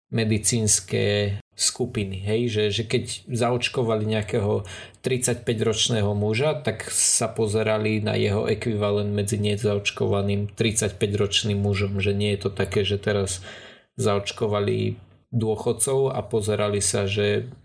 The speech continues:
zaočkovali sme dôchodcov a budeme sa pozerať ekvivalent medzi deťmi. Proste ošetrili to, že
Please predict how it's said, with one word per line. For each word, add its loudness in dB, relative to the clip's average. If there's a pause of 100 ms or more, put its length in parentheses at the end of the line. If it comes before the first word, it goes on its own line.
(100)
zaočkovali 0
sme -2
dôchodcov 0
a 0
budeme 2
sa 2
pozerať -2
ekvivalent 0
medzi 2
deťmi. 0 (580)
Proste 0 (540)
ošetrili 0
to, 0
že 2